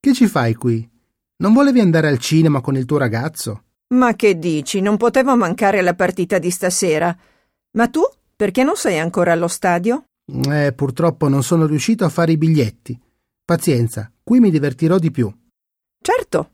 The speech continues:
Speaker 2: guarda quanto sono grandi gli schermi. Quasi come al cinema.
Speaker 1: È vero, si vede tutto benissimo da ogni tavolo. E poi i prezzi non sono alti qui.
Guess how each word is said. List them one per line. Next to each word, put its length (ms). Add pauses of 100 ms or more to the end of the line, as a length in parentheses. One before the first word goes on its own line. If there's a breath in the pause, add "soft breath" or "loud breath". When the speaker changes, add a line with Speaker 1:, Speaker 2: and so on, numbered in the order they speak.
(240)
Speaker 2:
guarda 560
quanto 280
sono 280
grandi 440
gli 120
schermi. 640 (440)
Quasi 320
come 220
al 120
cinema. 540 (520)
Speaker 1:
È 160
vero, 540 (260 soft breath)
si 200
vede 260
tutto 280
benissimo 600
da 100
ogni 240
tavolo. 520 (340)
E 100
poi 200
i 60
prezzi 560
non 200
sono 340
alti 280
qui. 300